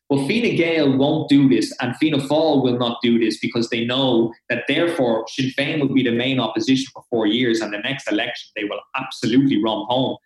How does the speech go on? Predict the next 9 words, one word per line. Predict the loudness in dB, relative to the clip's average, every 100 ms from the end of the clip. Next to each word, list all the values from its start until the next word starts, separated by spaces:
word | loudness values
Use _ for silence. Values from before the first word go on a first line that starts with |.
| _ -10
And | -2
those | 2 2 2
two | 0
parties | 0 -2 -2 -4
could | -4 0
ultimately | 0 0 -2 -2
eliminate | 0 0 0 0 -4
themselves | -6 -6 -6 -6
entirely. | -6 -4 -2 -4